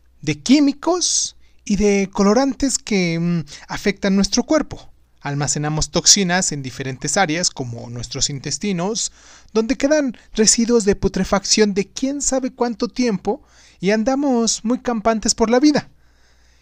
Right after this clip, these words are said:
Una desintoxicación nos ayuda a que nuestro cuerpo se limpie de todo lo que no necesita.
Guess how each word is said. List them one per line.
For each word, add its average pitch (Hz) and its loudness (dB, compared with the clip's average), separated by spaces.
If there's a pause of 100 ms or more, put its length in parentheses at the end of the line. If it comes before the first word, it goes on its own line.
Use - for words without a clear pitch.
(420)
Una 359 -2
desintoxicación 175 -2 (260)
nos 190 0
ayuda 269 0
a 208 -2
que - -6
nuestro 151 -2
cuerpo 170 -4
se 147 0
limpie 156 -6
de 135 -10
todo 175 -8
lo 147 -6
que 151 -6
no 165 -2
necesita. - -2